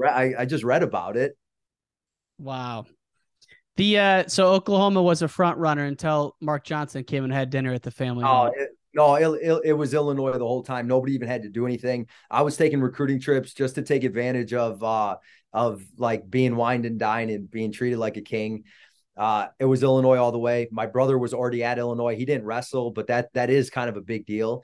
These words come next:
Speaker 1: And I
Speaker 2: Yeah.
Speaker 1: wanted to be where he was at. We were ranked in the top five in the country for the lat-, for the five years leading up to me making a decision. My two high school coaches were Griff Powell and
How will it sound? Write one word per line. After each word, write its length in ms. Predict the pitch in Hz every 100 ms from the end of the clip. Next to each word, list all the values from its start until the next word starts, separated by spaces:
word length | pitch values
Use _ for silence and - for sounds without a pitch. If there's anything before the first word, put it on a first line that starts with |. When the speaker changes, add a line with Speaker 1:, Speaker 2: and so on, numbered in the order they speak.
| _
Speaker 1:
And 80 | -
I 80 | 110
Speaker 2:
Yeah. 80 | 120
Speaker 1:
wanted 160 | 123 120
to 60 |
be 60 | - -
where 140 | -
he 120 | 160 160
was 160 | 135
at. 280 | 139 135 131 - _ -
We 160 | 120
were 200 | 143 139
ranked 360 | 123 139 139 131
in 80 | 120
the 180 | 113 107 _
top 280 | - 131 123
five 280 | 127 123 127
in 60 | 117
the 60 |
country 400 | - 127 127 131
for 100 | 117
the 80 | 110
lat-, 360 | 110 110 110 -
for 120 | -
the 180 | 113 101 - - - _ -
five 320 | 120 131 123
years 260 | 127 131 107
leading 340 | 120 127 120
up 220 | 120 120
to 360 | - 120 110 104 _ _ _
me 200 | 110 139
making 320 | 135 135 131
a 60 | 117
decision. 640 | 104 104 147 127 143 135 131 _ _
My 140 | 107
two 240 | 120 - 139
high 140 | 131
school 260 | 131 143 123
coaches 440 | 139 139 143 131
were 140 | 104 107
Griff 300 | 113 127 -
Powell 480 | 123 127 131 127
and 260 | 117 107 101